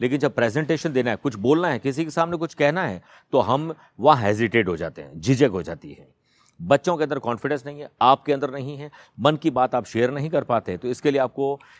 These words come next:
सूर्य कवच इस दिन प्राप्त करना है। तांत्रोक्त आदित्य मणि, भोजपत्र, अष्टगंध और अनार की कलम की आवश्यकता होगी। ये सामग्री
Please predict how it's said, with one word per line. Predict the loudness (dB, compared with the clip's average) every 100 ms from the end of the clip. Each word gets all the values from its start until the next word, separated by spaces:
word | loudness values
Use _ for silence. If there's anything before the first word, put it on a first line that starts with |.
| _
सूर्य | -10 -4 2 2
कवच | 2 0 0 -2 -10 -20 _ _ _ _ _ -4
इस | 0
दिन | 2 2
प्राप्त | 2 0 0
करना | -6 -6
है। | -16 -20 _ _ _ _ _ 0
तांत्रोक्त | 0 0 -2 -2 -2 -4 -2
आदित्य | 0 0 -2 -2
मणि, | 0 -2 -2 -8 _ _ _ -20
भोजपत्र, | -2 4 4 2 -4 -4 -8 -14 _ _ -2
अष्टगंध | -2 -2 -4 -4 -4 -10 _ _ -8
और | -8 -2
अनार | 0 2 0
की | -4 -4
कलम | -4 -4
की | -4
आवश्यकता | -6 -4 -6 -4 -4
होगी। | -4 -8 -14 -18 -12 -4
ये | -2
सामग्री | 0 -2 -2 -4